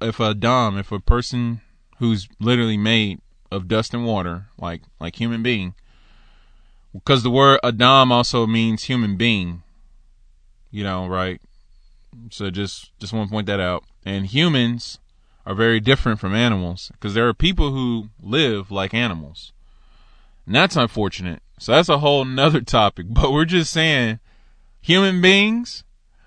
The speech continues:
who come and engage in the study of Torah, they're likened to the Kohen HaGadol. And that's brought down as a question from Rabbi Meir. And he's just like, "Yeah,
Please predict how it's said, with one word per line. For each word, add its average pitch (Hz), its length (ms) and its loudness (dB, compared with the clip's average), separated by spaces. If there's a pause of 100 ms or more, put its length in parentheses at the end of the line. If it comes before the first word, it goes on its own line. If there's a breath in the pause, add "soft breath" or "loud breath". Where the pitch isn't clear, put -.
who 160 140 4
come 175 260 4
and 185 80 4
engage 175 460 4
in 175 80 0
the 170 60 -2
study 165 300 2
of 160 100 2
Torah, 202 560 4 (840)
they're 151 540 4
likened 139 1080 2 (140)
to 147 140 -2
the 131 120 0
Kohen 151 340 2
HaGadol. 127 840 2 (1300)
And 120 640 2
that's 135 180 4
brought 143 260 6
down 127 680 4 (600)
as 120 180 0
a 104 60 -8
question 123 600 2
from 110 420 -2
Rabbi 104 260 0
Meir. 107 540 0 (720)
And 110 460 0
he's 113 180 0
just 107 220 -4
like, 107 240 0
"Yeah, 123 300 0